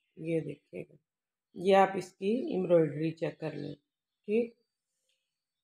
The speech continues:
ये देखिए, ये सारे फ्लावर इसके एम्ब्रॉयडरी में है,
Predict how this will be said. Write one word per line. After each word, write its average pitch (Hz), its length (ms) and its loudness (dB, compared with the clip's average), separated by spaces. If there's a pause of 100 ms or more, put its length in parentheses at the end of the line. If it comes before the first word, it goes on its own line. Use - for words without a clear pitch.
(320)
ये 160 200 -2
देखिए, 160 280 -6
ये 170 160 -2
सारे 185 400 6
फ्लावर 170 440 2
इसके 180 340 -6 (480)
एम्ब्रॉयडरी 156 600 2
में 147 180 -4
है, 143 160 -10